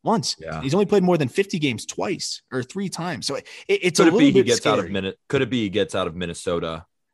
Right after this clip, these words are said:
Speaker 2: and
Speaker 1: Yeah.
Speaker 2: maybe finds a new, you know, trainer and gets a little
Speaker 1: I
Speaker 2: bit of
Speaker 1: agree.
Speaker 2: help?
Speaker 1: I think you cash in. That totally, no matter what, is going to give your system a huge jolt, which they really need, because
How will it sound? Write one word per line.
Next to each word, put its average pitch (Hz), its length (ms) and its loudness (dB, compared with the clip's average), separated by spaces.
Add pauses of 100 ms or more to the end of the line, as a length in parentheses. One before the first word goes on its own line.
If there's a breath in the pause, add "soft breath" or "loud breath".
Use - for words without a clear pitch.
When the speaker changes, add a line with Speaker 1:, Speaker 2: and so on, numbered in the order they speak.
(160)
Speaker 2:
and 90 280 0
Speaker 1:
Yeah. - 160 4
Speaker 2:
maybe - 120 -4
finds 90 220 -6
a 90 40 -8
new, 87 200 -2
you 85 140 -4
know, 80 60 -6
trainer 82 400 -4
and 80 100 -8
gets - 160 -10
a - 20 -14
little 82 140 -2
Speaker 1:
I - 60 2
Speaker 2:
bit - 40 6
of 147 80 2
Speaker 1:
agree. 180 220 6
Speaker 2:
help? - 120 -6
Speaker 1:
I 143 140 0
think 202 260 0
you 175 80 0
cash 143 440 -2
in. 139 260 -2
That 131 220 -6
totally, 151 480 2
no 135 120 2
matter 131 280 4
what, 117 340 0
is 123 80 -4
going 127 220 0
to 127 60 -2
give 123 180 -2
your 123 80 0
system 120 340 -4
a - 20 -2
huge 120 540 -2
jolt, 113 460 -6 (220 loud breath)
which 127 200 -2
they 120 160 0
really 131 300 0
need, 120 260 -2
because 123 380 -2